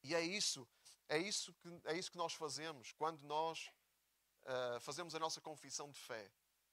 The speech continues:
Qual é a nossa confissão de fé? Três palavras, eh, quatro palavras. Quatro palavras. Jesus é o Senhor.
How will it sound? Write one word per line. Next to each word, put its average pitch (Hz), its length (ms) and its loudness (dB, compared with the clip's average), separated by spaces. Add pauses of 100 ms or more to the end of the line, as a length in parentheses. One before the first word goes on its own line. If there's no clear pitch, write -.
(120)
Qual 160 200 2
é 180 40 2
a - 20 0
nossa 165 260 -2
confissão 139 440 -8
de 123 100 -16
fé? 139 320 -2 (340)
Três 180 280 4
palavras, 123 600 2
eh, 120 60 -10
quatro 175 300 4
palavras. 117 520 -2 (840)
Quatro 170 320 8
palavras. 131 640 0 (840)
Jesus 165 680 0 (380)
é 147 320 2 (420)
o 143 280 -8 (360)
Senhor. 117 480 -4